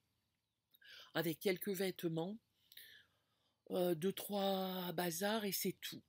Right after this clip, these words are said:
Donc, dans un premier temps, je vais partir comme ça jusqu'en France, puisque je n'ai même pas de glacière, euh, je n'ai pas non plus de système solaire,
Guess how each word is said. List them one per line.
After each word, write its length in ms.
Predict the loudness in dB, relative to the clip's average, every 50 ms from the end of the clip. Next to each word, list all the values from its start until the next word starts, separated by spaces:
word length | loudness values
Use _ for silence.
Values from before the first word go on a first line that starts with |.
| _ -6
Donc, 260 | 0 0 2 2 4
dans 200 | 2 2 2 2
un 60 | 0
premier 220 | 0 0 -2 -2 -2
temps, 200 | -2 -2 -2 0
je 80 | 0
vais 80 | 0 -2
partir 540 | 0 -2 -4 -4 -6 -6 -4 -4 -4 -2 0
comme 180 | 0 0 0
ça 320 | -2 -4 -4 -2 0 0 0
jusqu'en 640 | 0 0 2 2 2 2 2 -2 -2 -2 -4 -6 -4
France, 640 | -6 -6 -4 -2 0 0 0 -2 -4 -8 -8 -6 -8 -8 -8 _ _ -20 -20 -20 -20 -20 -20 -20 -20 -20 _ _
puisque 400 | -6 -4 -4 -4 -4 -4 -2 0
je 160 | 0 0 0 -2
n'ai 160 | 0 0 0
même 380 | 0 0 0 0 0 -2 -4
pas 260 | -2 -2 -2 0 -2 -4
de 340 | -4 -2 -2 0 0 -2 -2
glacière, 760 | 0 0 0 0 0 -2 0 2 2 2 0 0 -2 -4 -6 -8 -8 _ -20 -20 -20 -20 -20 -20 _ _ -4
euh, 240 | -2 0 0 2 0
je 220 | 0 -2 0 0 0
n'ai 240 | 2 2 0 -2
pas 260 | -2 _ -2 -2 0 0
non 200 | -2 -2 -4 -6
plus 220 | -8 -8 -8 -4
de 100 | -2 -2
système 840 | -2 -4 -4 -4 -4 -6 -6 -4 0 0 2 2 2 0 0 -2 -2
solaire, 580 | -2 -2 0 2 2 2 2 0 -2 -4 -8